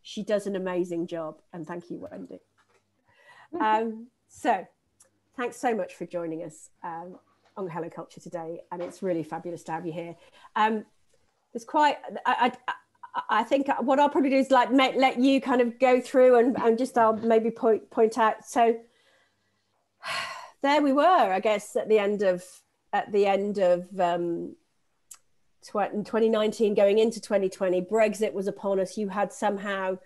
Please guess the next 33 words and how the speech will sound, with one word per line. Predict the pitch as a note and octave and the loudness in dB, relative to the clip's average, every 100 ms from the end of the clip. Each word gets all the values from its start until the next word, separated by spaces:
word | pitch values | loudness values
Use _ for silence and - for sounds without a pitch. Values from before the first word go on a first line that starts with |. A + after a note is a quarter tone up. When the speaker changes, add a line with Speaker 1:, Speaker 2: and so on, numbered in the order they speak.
| _ _ _ _ - | _ _ _ _ -18
Speaker 1:
touched | - A#3 - - - | -6 -6 -6 -16 -10
the | G#3+ | -6
nerve | G#3 G#3 G3+ G3+ G3 G3 | -2 0 2 2 2 0
of | F#3 | 0
the | G#3 F#3+ G3 - _ _ _ _ _ | 2 2 2 -4 _ _ _ _ _
madness | A3 G3 G3 G#3 F#3 - - | -6 -6 -4 -4 -4 -6 -6
that | G3 - - - | -6 -6 -16 -14
sort | - G3 | -8 -6
of | F#3 - | -6 -10
catapulted | F3+ - G3+ F#3+ F3+ F#3+ | -12 -12 -10 -10 -8 -12
in | F3+ | -12
twenty | - G3 F3 | -6 -6 -6
sixteen. | F#3 F3+ - G#3+ F#3 E3+ F#3+ G#3 _ _ _ _ - | -8 -12 -10 -6 -6 -6 -10 -14 _ _ _ _ -10
Um, | G#3+ G#3+ G#3+ G#3+ G#3+ A3 - _ _ _ _ _ _ _ _ _ _ _ - | -4 -2 -2 -2 -4 -6 -12 _ _ _ _ _ _ _ _ _ _ _ -10
you | G3+ B3 | -4 0
were | A3+ A#3+ A3+ A3+ | 2 2 4 2
having | A3+ A#3 A3+ A3 A3 - _ _ _ | 0 0 2 2 -2 -6 _ _ _
lived | G#3+ A#3+ B3 A3+ | 0 2 2 -4
in | |
people's | A3+ A3+ A#3 | -4 -4 -4
imaginations | A3 G#3 G#3 G3+ G3 G#3 G3+ | -4 -4 -4 -4 -4 -6 -6
on | G3 | -4
their | G3 F#3+ | -4 -6
phones | - B3 A3 F3 F3+ F#3 | -4 -2 -2 -6 -10 -10
mostly, | F#3+ F#3 - E3 | -10 -10 -12 -10
and | F3+ F3+ | -8 -8
we'll | F3+ | -10
talk | - F#3 | -12 -12
about | F#3 F3 | -10 -10
that | G3 - | -12 -14
a | |
bit | F3+ E3 | -12 -10
more. | E3 D#3 | -10 -12